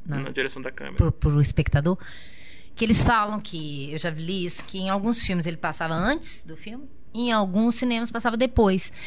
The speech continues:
Speaker 1: Quer dizer, o cara que ia projetar pensava, "Será que o povo, o povo não vai entender isso depois? Então vou pôr ele, ele antes." Ou pensava o contrário, né? Quer dizer, ele começa a participar da criação do filme, de como é que ele
Speaker 2: É,
Speaker 1: quer que o espectador
Speaker 2: é,
Speaker 1: receba o
Speaker 2: é.
Speaker 1: filme.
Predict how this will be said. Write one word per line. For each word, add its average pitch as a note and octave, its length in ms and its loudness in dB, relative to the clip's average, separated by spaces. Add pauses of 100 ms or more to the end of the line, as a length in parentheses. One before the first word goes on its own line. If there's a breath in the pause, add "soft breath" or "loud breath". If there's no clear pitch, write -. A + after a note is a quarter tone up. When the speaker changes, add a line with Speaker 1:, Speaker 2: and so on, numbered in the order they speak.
(200 loud breath)
Speaker 1:
Quer - 80 0
dizer, G#3+ 240 2
o C#4+ 260 6
cara C#4 460 4
que - 100 0
ia G3+ 60 4
projetar F#3+ 320 4
pensava, F3+ 300 4
"Será F#3+ 180 0
que - 60 -4
o F3+ 40 -4
povo, D#3+ 380 4
o D#3 80 2
povo G#3 200 4
não A3 60 4
vai G3+ 120 4
entender F3 340 4
isso D3 140 2
depois? F#3 260 4
Então A3+ 100 4
vou A#3 120 6
pôr A#3 140 4
ele, G#3 100 4 (220)
ele F3 200 0
antes." - 420 -8 (580 loud breath)
Ou G3+ 160 2
pensava F#3 380 4
o E3+ 40 -8
contrário, D3+ 600 0
né? A#3 140 -4 (420 soft breath)
Quer - 80 -8
dizer, B3 260 4
ele B3+ 220 2
começa C#4+ 520 4
a B3+ 220 4
participar - 680 0
da A3 140 -2
criação F4+ 500 4
do C4+ 100 6
filme, C4+ 160 2
de B3 60 -2
como C#4 180 2
é D4+ 80 4
que E4 80 0
ele D#4+ 120 4
Speaker 2:
É, C#4 100 8
Speaker 1:
quer C#4+ 240 6
que D#4 60 6
o - 20 6
espectador C4+ 760 4
Speaker 2:
é, D4 60 6
Speaker 1:
receba D4+ 440 4
o D#4 40 -6
Speaker 2:
é. C4+ 80 -2
Speaker 1:
filme. C#4 400 -6